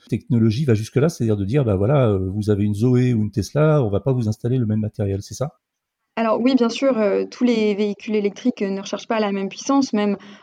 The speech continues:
Speaker 2: euh, entre deux, euh, l'exemple, euh, que vous donniez est, est pertinent, entre une, une Tesla et une Zoé, la voiture elle-même ne va pas recharger à la même puissance quand on se branche sur une borne, euh,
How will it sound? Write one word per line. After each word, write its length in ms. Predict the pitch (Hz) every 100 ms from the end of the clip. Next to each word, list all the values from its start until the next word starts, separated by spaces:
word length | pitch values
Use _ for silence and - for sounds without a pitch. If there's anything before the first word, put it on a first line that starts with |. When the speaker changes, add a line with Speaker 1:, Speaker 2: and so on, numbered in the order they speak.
| _
Speaker 2:
euh, 180 | 202 196
entre 340 | - 202 - 208
deux, 180 | 190 226
euh, 440 | 208 190 185 180
l'exemple, 400 | 185 190 208 208
euh, 80 | 196 - - _
que 100 | -
vous 80 | 185
donniez 500 | 190 196 208 196 185
est, 80 | 202
est 40 |
pertinent, 400 | 180 190 - 240
entre 200 | 233 214
une, 280 | 202 190 190
une 140 | 202 185
Tesla 320 | 202 - 220
et 40 |
une 80 | 196
Zoé, 200 | 190 233
la 100 | 220
voiture 320 | 190 202 240 -
elle-même 480 | 214 220 226 226 185 _ _
ne 180 | 196 185
va 140 | 180
pas 100 | -
recharger 300 | 226 - 208
à 60 | 202
la 60 | 190
même 180 | 190
puissance 560 | 196 - - 214 202 - -
quand 140 | - 180
on 300 | 175 170 175
se 60 |
branche 300 | 175 208 220 -
sur 100 | 185
une 140 | 185
borne, 320 | 185 196 196
euh, 160 | 185